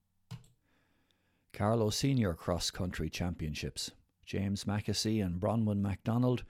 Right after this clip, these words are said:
crowned Carlow Cross Country champions. Article by Mark Shannon. There was a very exciting day of cross-country athletics championships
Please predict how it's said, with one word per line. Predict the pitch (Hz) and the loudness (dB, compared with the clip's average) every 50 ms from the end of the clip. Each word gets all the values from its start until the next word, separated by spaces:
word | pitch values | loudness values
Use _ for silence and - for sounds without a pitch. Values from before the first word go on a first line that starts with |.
| - - - _ _ | -16 -20 -20 _ _
crowned | - - 147 147 147 151 143 117 | -4 -2 0 2 2 2 0 0
Carlow | - - 104 101 107 107 110 104 104 | -2 -2 0 0 2 2 2 2 0
Cross | - - - 98 104 - - | -2 -2 -2 -2 0 0 -4
Country | - - - 95 101 - 104 107 | -4 -2 -2 -2 -2 -2 -4 -2
champions. | - - 101 101 98 - 78 71 60 58 - - - - _ _ _ _ _ | -2 -2 -2 -2 -2 -4 -6 -6 -6 -6 -8 -10 -10 -14 _ _ _ _ _
Article | - - - 85 - - 98 98 | -10 -8 -8 -8 -4 -2 -2 0
by | 95 87 90 | 0 0 0
Mark | 95 90 82 82 85 | 0 0 0 -2 -4
Shannon. | - - - 104 98 87 65 62 64 - - - - - _ _ _ _ _ _ _ _ _ _ _ _ _ _ _ _ _ _ _ - | -4 -4 -2 -2 0 -2 -2 -4 -8 -12 -18 -20 -20 -20 _ _ _ _ _ _ _ _ _ _ _ _ _ _ _ _ _ _ _ -2
There | 123 127 | 0 2
was | 143 131 123 | 2 2 2
a | 120 | 0
very | 131 147 160 160 151 | 0 0 2 2 0
exciting | 143 - - - - 143 156 139 147 147 135 117 | 0 0 -2 0 2 2 4 4 4 4 4 4
day | 101 107 120 131 | 4 4 4 4
of | 135 131 - | 2 0 -2
cross-country | - - - 117 117 - - - - 123 113 - 113 113 107 | -4 -2 -2 0 0 -2 -2 0 0 0 0 0 0 0 0
athletics | 104 98 - - 113 113 - 139 127 - - - - | 0 0 0 0 0 0 2 0 -2 -2 -4 -6 -6
championships | - - - 107 120 113 - 113 110 - - 135 143 - - - | -4 -2 -2 0 0 0 0 -2 -2 0 0 -2 -2 -2 -6 -10